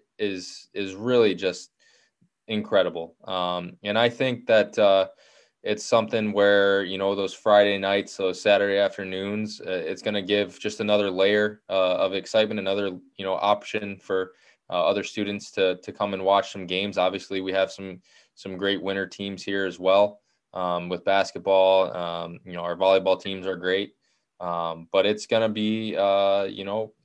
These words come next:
as close to a professional atmosphere as, as I think that you could get, uh, when it comes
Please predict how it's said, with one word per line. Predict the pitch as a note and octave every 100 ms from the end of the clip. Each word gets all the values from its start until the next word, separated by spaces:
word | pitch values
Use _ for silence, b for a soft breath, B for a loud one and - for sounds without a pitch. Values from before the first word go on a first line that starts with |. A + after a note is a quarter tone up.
| _ _ _
as | - D2 G2 -
close | A2 A2 -
to | A2
a | G#2 G2
professional | A2 G#2 G#2+ G2+
atmosphere | G#2 G#2+ G#2+ G#2 G#2
as, | G#2 F#2
as | F#2 F2
I | F2+
think | F2+ G2+ F2+
that | F2+
you | F#2+ -
could | F2+
get, | F#2 G2+ - _ b b _ F#2
uh, |
when | F#2 F#2
it | F2+
comes | F#2+ F2